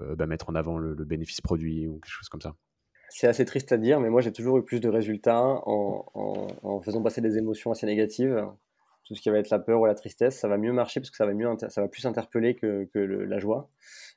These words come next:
Speaker 2: Euh, donc, ben, c'est assez dommage dans l'idée, mais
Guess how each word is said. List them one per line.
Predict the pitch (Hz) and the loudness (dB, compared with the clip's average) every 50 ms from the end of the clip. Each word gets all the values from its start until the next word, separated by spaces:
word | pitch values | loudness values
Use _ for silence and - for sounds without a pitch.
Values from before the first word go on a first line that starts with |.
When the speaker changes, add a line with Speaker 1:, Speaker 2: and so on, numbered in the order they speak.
| _ _ - - | _ _ -8 -4
Speaker 2:
Euh, | - 107 104 101 101 101 101 101 98 98 | -2 0 0 2 2 0 0 -2 -2 -4
donc, | 98 104 104 101 - - | -4 -6 -8 -10 -10 -10
ben, | 95 98 101 98 98 98 98 | -8 -8 -8 -8 -8 -10 -10
c'est | - - - - - - - - - 98 98 101 | -12 -16 -18 -20 -20 -20 -14 -10 -8 -6 -6 -6
assez | 101 - - 110 | -6 -6 -4 -2
dommage | 110 110 117 135 135 | 0 2 4 4 4
dans | 110 110 110 | 4 2 0
l'idée, | 107 104 107 113 131 | 0 2 2 2 2
mais | 143 127 110 104 101 101 101 - | 0 0 -2 -2 -2 -4 -6 -8